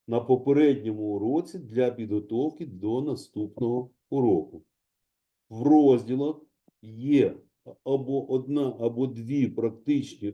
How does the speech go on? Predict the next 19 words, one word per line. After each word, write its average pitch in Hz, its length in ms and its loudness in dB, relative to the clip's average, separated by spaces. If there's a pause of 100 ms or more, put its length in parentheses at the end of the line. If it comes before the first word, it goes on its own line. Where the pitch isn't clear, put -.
(100)
роботи, 120 880 0 (220)
які 127 260 0
ми 127 200 8
рекомендуємо 127 920 2
ви-, 107 380 -2 (100)
виконати 107 760 -4 (600)
учнями 143 1000 2 (500)
для 120 120 0
того, 127 400 -2
щоб 170 260 -6
перевіри-, 113 540 -2
учитель 123 520 -4
пе-, 110 200 -4
самі, 113 440 -2
самі 107 340 0
перевірили, 156 680 4
вчитель 143 340 -6
перевірив, 135 520 -6
наскільки 113 540 -10